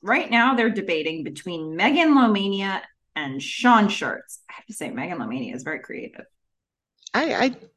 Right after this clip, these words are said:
Speaker 2: do actually prefer that. I mean,
Speaker 1: It's not appropriate for a business that he's also running, but I think it's a great name.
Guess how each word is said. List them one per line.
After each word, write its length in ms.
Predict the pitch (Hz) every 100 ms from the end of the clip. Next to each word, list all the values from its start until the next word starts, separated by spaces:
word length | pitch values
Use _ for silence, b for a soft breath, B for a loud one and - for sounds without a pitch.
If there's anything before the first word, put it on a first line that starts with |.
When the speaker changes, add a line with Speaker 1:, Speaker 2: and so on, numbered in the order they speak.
| _
Speaker 2:
do 200 | - 226
actually 320 | 190 180 - 151
prefer 420 | 147 - 185 180
that. 380 | - 71 - -
I 100 | 143
mean, 480 | 139 135 131 131 139 - -
Speaker 1:
It's 220 | 247 240
not 260 | 311 311 226
appropriate 720 | 220 254 254 233 226 208 -
for 640 | 214 202 180 175 170 - - _ _ _ _ _ _ -
a 100 | 202
business 400 | 196 190 185 143
that 160 | 175
he's 360 | - 262 247 -
also 460 | 269 294 - 220
running, 460 | 185 180 151 151 151
but 400 | - 185 170 -
I 140 | - 185
think 200 | 214 220
it's 120 | 214
a 60 | 175
great 320 | 170 147 -
name. 680 | 180 202 139 139 190 208